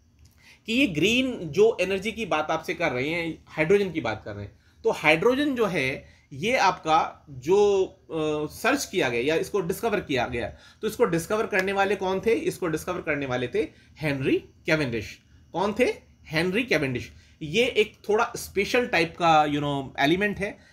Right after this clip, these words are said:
इसके प्लेस को लेकर के बहुत, अ, विवाद रहा है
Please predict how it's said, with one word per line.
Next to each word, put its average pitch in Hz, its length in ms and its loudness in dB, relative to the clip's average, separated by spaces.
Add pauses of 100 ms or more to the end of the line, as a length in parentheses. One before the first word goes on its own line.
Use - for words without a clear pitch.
(120)
इसके 208 320 2
प्लेस 214 460 2
को 226 120 -2
लेकर 185 260 -2
के 190 160 -4
बहुत, 160 480 -6
अ, 143 140 0 (580)
विवाद 156 340 4
रहा 180 200 2
है 185 260 -6